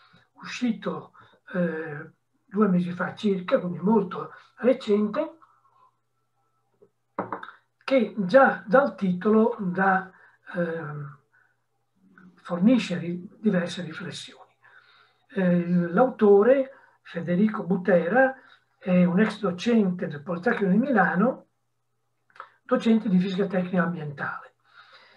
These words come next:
Eh, in questo testo, eh, scrive Butera, nell'introduzione, eh, le finalità sono anche didattiche, e questo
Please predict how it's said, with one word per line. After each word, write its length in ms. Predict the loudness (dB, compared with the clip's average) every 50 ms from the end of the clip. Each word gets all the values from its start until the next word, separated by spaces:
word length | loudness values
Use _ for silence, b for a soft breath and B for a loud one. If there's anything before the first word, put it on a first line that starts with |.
| b b b b b _ _ -2
Eh, 600 | 0 0 2 2 2 2 2 2 0 -2 -4 -10 -18 _ _ _ _ _ _ _ _ -6
in 140 | -4 -4
questo 320 | -2 -4 -2 -2 -2 -2 0
testo, 720 | 2 2 4 2 2 0 0 2 4 4 4 4 0 b b b b b b b b _ -6
eh, 300 | -4 -4 -4 -4 -6 -12
scrive 440 | -14 -10 -4 -2 0 0 0 0 -2
Butera, 800 | 0 -2 -2 0 0 0 2 2 2 2 2 2 2 2 0 -4 b b b b b b b b _
nell'introduzione, 1200 | _ -6 -2 0 0 0 0 0 -2 -2 -4 -8 -10 -6 -2 -2 0 0 0 0 -2 -2 -6 -10 b b b b b b b _ _ _
eh, 300 | -6 -4 -4 -4 -4 -4
le 120 | -4 -4 -2
finalità 460 | -2 -2 -4 -2 -2 -2 0 0 -2
sono 220 | -2 0 0 0 2
anche 220 | 2 0 0 -2
didattiche, 540 | -6 -6 -6 -6 -8 -8 -10 -14 -10 -8 -6
e 40 | -6
questo 400 | -6 -6 -10 -6 -4 -4 -4